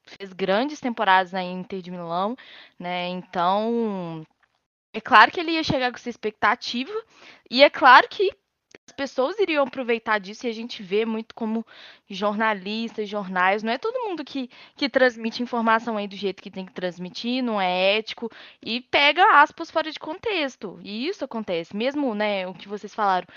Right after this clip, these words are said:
da entrevista tendo sido gravada em dezembro, então muita coisa mudou, quantidade de jogo que teve, jogo adiado aí de Liverpool e Manchester City, os nossos nenhum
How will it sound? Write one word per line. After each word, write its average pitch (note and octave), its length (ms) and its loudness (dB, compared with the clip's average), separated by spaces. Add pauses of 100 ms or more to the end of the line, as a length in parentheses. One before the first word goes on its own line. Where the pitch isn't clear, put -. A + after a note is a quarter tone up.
(300)
da G3+ 80 -2
entrevista G#3 680 -2 (600)
tendo D#4 260 -2
sido A#3+ 220 -8
gravada G#3 380 4
em G#3 80 -2
dezembro, G3+ 560 -2
então A3 160 -8
muita A#3 240 -6
coisa F#4+ 220 -2
mudou, A3 540 -2 (140)
quantidade B3 440 2
de B3+ 120 -2
jogo G3 240 0
que G#3+ 160 -12
teve, F#3 420 -4 (280)
jogo A#3 560 2
adiado A#3 600 8
aí A3 220 -2
de G#3+ 160 -12
Liverpool A3 460 -8
e - 20 -4
Manchester G#3 380 -4
City, A3 320 -8
os G3 100 -8
nossos G3+ 360 2
nenhum G#3+ 400 -2